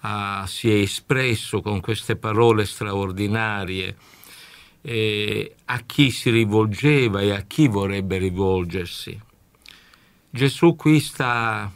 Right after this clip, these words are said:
esprimendo i principi di fondo del suo cuore, della sua visione del mondo, della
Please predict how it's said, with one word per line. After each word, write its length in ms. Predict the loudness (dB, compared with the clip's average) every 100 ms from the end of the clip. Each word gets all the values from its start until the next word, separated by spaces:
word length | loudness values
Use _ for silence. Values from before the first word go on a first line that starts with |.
| _ -20 -8
esprimendo 960 | -2 -2 0 0 2 2 2 2 4 4
i 160 | 2
principi 920 | 0 0 0 0 2 2 2 0 0
di 140 | 0 0
fondo 840 | 2 4 6 6 4 2 0 -2 _ _ _ _ -20 -20 -20 _ _ 2
del 140 | 2
suo 260 | 2 2 2
cuore, 640 | 6 6 6 4 2 2
della 260 | 2 2 0
sua 240 | 0 2
visione 560 | 2 0 2 4 4 4
del 140 | 4
mondo, 680 | 4 6 6 4 4 2 0
della 680 | 0 0 -2 -4 -8 -10